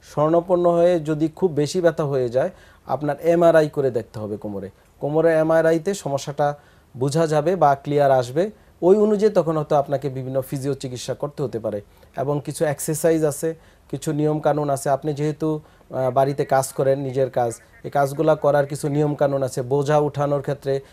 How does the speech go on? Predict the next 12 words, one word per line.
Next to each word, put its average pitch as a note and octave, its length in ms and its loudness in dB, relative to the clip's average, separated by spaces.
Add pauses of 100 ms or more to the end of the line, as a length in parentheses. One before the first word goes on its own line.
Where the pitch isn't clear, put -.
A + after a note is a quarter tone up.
(160)
ভারী C3 260 -2
গি-, D3 140 -4
জিনিস C#3 320 -6
টানার D3 340 0
ক্ষেত্রে B2+ 320 -6 (300)
আমরা D3 260 0
বলি D3+ 280 -2
এটাকে C#3+ 580 -4 (400)
আর্গোনমিক্স, D#3 1040 0 (220)
মানে D3 360 2 (140)
কাজের D3+ 460 4
ল। A#2+ 400 0